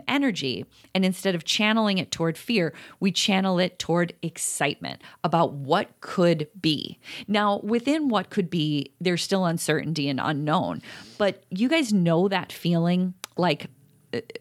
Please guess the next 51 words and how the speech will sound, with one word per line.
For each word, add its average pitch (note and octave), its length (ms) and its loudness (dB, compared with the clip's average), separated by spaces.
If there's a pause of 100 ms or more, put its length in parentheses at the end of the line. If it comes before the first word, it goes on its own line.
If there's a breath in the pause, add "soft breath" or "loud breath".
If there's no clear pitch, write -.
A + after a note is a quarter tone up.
(240)
we, G#3+ 460 0
we G3+ 400 0
at D#3+ 160 0
our D#3 160 2
house, D#3 220 0
we E3 80 -2
tend E3+ 180 -2
to D#3+ 40 -4
call D3 200 0
it - 100 -6
being C#3+ 200 -4
nervous C#3+ 300 -4
sighted, E3 500 0 (280 loud breath)
which F3+ 180 0
is, D#3+ 140 2
like, D3+ 160 0
right D#3 260 2
before D#3 300 -2
you're D3+ 140 0
gonna D#3 180 -2
go, D3+ 600 2
like, C#3+ 180 -2
if D#3 120 -4 (120)
my D#3+ 140 2
daughter's E3 280 2
gonna E3+ 160 0
go F3+ 140 2
dance E3 420 0
or D#3 140 0
if - 80 -4
I'm D#3+ 100 2
gonna D#3 140 -4
go D3+ 120 0
do D#3 140 -2
a D#3+ 60 0
speaking E3 480 -4
engagement D3 720 -4
or D3 280 0
if D3+ 140 -2
one E3+ 140 2
of D#3+ 40 0
my E3+ 120 0
daughters D#3+ 400 2
is D#3 80 -6
gonna E3 200 -2
speak - 340 -6
up E3+ 160 0
and D#3+ 280 -4
is F#3 80 0
she G#3 180 2
dead? F#3+ 220 0